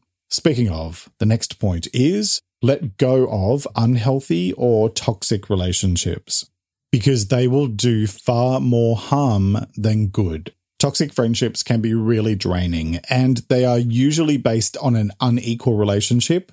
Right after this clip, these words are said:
that is not based on mutual respect. These types of friendships are damaging, although frankly, I wouldn't really call a toxic friend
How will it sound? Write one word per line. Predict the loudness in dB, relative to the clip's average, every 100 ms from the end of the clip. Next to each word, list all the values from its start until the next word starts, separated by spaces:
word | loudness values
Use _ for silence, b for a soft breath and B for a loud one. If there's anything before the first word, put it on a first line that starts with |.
| _
that | -2
is | 0 2
not | 2 2 2 0 -4 -4
based | -2 -2 0
on | 0 0
mutual | -2 -2 -2 -2
respect. | -2 -4 -6 -8 -12 -18 _ _ _ _
These | 0 2
types | 0 0
of | -2
friendships | 0 0 0 -2 -2 -8 -4
are | -2
damaging, | 0 2 2 0 -4 -6 -10 -6
although | -2 0 2
frankly, | 0 0 2 2 0 0
I | 2 2
wouldn't | 4 2 2 2
really | 0 0
call | 0 0 0
a | -2 -4
toxic | -2 -2 -2 -4
friend | -2 -2 0 -2